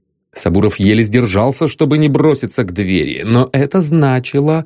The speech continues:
уронить себя в глазах подчиненных. К его удивлению, Ванзаров вошел совсем не заспанный, собранный и одетый, как будто не ложился, только бледный до синевы и несколько осунувшийся.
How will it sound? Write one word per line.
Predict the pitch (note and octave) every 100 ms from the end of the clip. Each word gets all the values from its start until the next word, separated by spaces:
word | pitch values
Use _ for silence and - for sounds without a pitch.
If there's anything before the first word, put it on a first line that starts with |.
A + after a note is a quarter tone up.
| -
уронить | - E3 E3 D#3 C#3+ D#3
себя | - - F#3 G2+
в | F#2+
глазах | G#2+ F2 E2 - -
подчиненных. | A#2+ - A#2+ A2+ D#2 C#2+ A#1 - - - - - -
К | -
его | F2+ G#2 C3+
удивлению, | B2+ C3 C#3+ D3 D3 C#3+
Ванзаров | C#3+ B2 C3+ C#3+ -
вошел | G#2+ A#2 A#2 - A#2+ B2+
совсем | - A#2+ - - G2 A#2
не | A#2
заспанный, | C3 C#3+ C3 B2 C#3+ C#3 D3 - _ - -
собранный | - G#2+ F#2+ F#2+ B2 C#3+
и | C#3 -
одетый, | G2+ E2 E2 E2+ C3+
как | B2+ F#2+ D#2+
будто | F#2+ - - C#3+ D3 -
не | C#3 C#3+
ложился, | C#3 A2 D#2 - - - - _ _ _
только | - F#2+ A2
бледный | G2+ G#2 D3+ A2 F#2+
до | E2 F2
синевы | E2 F2+ F#2 D3
и | A#2
несколько | F#2+ G#2 C3+ B2+ C#3+
осунувшийся. | D#3+ D#3+ - C#3+ - - - -